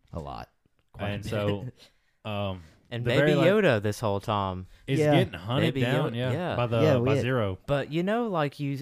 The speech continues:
Speaker 3: you notice, you know, Baby Yoda is like a, a, a, a child for his species,
Speaker 2: Mm-hmm.
Speaker 3: his
Speaker 1: Right.
Speaker 3: race.
Speaker 1: Even though he's fifty, right?
Speaker 3: Yeah,
Speaker 2: Yeah, he's
Speaker 3: yeah.
Speaker 2: fifty.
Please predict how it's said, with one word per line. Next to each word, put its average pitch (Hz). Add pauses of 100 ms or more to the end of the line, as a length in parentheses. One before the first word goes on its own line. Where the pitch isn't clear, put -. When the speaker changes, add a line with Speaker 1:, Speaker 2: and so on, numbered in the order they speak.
Speaker 3:
you 143
notice, 156 (100)
you 165
know, 139 (960)
Baby 196
Yoda 113
is 104
like 101
a, 98 (240)
a, 107 (220)
a, 110 (100)
a 113
child 104
for 95
his 98
species, 82
Speaker 2:
Mm-hmm. 107
Speaker 3:
his 101
Speaker 1:
Right. 85
Speaker 3:
race. 90
Speaker 1:
Even 87
though 78
he's 73 (140)
fifty, 90
right? 90
Speaker 3:
Yeah, 139 (280)
Speaker 2:
Yeah, -
he's 98
Speaker 3:
yeah. 117
Speaker 2:
fifty. 85